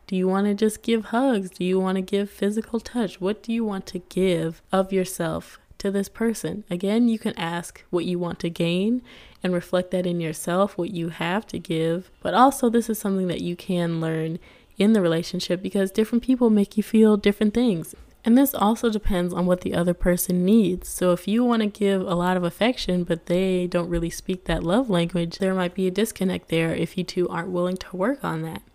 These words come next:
But you have to come into the relationship with the spirit of giving, because what you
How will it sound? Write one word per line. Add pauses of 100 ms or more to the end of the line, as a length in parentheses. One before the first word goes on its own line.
(160)
But
you
have
to
come
into
the
relationship
with
the
spirit
of
giving,
because
what
you